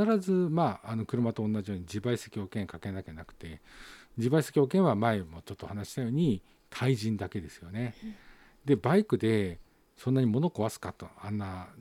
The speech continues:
Speaker 1: ちっちゃいのにと思うかもしれないですけども、やっぱりあれですよね。車同士で事故があるように、過失割合っていうのが出てきたりして、
Speaker 2: うん。
Speaker 1: やっぱり向こうの車を壊したとか、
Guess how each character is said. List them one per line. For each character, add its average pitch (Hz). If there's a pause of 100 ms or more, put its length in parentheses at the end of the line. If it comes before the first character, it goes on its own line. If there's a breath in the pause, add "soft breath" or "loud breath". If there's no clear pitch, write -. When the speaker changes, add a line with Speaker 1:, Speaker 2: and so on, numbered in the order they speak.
Speaker 1:
ち -
っ -
ち -
ゃ 120
い -
の 90
に 90
と -
思 123
う 151
か 107
も 85
し -
れ 110
な 107
い -
で -
す -
け 107
ど 110
も、 147 (600 loud breath)
や 175
っ -
ぱ 214
り 101 (160)
あ 113
れ 113
で 113
す 107
よ 101
ね。 110 (400)
車 147
同 143
士 -
で 135
事 123
故 123
が 117
あ 160
る 143
よ 123
う 120
に、 151 (340 loud breath)
過 -
失 -
割 196
合 92
っ -
て -
い -
う 104
の 92
が 82
出 85
て -
き -
た -
り 82
し -
て、 82 (160)
Speaker 2:
う 233
ん。 262 (140)
Speaker 1:
や 139
っ 139
ぱ 165
り 139
向 117
こ 143
う -
の 143
車 131
を 127
壊 123
し -
た 80
と -
か、 -